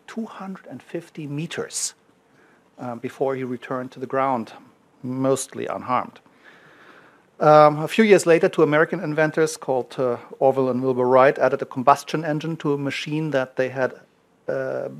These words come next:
designed on, on Lilienthal studies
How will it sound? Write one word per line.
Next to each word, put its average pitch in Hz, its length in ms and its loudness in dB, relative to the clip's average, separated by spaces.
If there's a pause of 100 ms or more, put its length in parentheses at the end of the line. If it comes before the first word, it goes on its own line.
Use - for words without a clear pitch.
(120)
designed 143 480 2
on, 123 400 -6
on 117 260 -4
Lilienthal 135 480 0
studies 156 560 -6